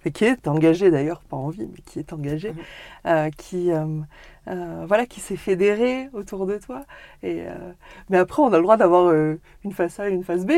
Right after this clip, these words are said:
Speaker 1: hein. <laughs>
Speaker 2: Oui,
Speaker 1: Voilà,
Speaker 2: oui, oui,
Speaker 1: c'est
Speaker 2: oui. Et c'est, des fois, c'est pas évident de savoir, euh, laquelle est, est la bonne.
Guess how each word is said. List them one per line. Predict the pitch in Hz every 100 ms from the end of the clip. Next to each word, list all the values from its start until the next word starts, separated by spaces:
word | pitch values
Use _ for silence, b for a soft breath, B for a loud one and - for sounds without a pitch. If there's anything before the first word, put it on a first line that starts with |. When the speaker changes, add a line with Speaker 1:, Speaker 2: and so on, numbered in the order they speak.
| 302
Speaker 1:
hein. | 247 254 208 196
<laughs> | 240 240
Speaker 2:
Oui, | 240
Speaker 1:
Voilà, | 220 320
Speaker 2:
oui, | 277
oui, | 226
Speaker 1:
c'est | 190
Speaker 2:
oui. | 180
Et | 190
c'est, | - 202 180
des | 185
fois, | 240
c'est | 269 262
pas | 220 220
évident | 214 208 196 233
de | 220
savoir, | 196 196 185 202 196
euh, | 180 175 170
laquelle | 170 165 - 196 196
est, | 175 165 160 156 156 156 b b b b -
est | 170
la | 156
bonne. | 170 196